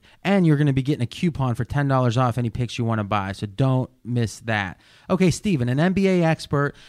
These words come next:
but being a West Coast guy, you follow the Pac-ten fairly well.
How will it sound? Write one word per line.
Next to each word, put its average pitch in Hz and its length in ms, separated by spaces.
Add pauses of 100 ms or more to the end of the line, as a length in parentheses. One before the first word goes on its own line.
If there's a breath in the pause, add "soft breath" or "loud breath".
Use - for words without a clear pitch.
(160 loud breath)
but 131 240
being 160 180
a 156 40
West 160 280
Coast 175 280
guy, 160 260
you 143 180
follow 143 720 (200 loud breath)
the 135 60
Pac-ten 147 680
fairly 139 400
well. 135 540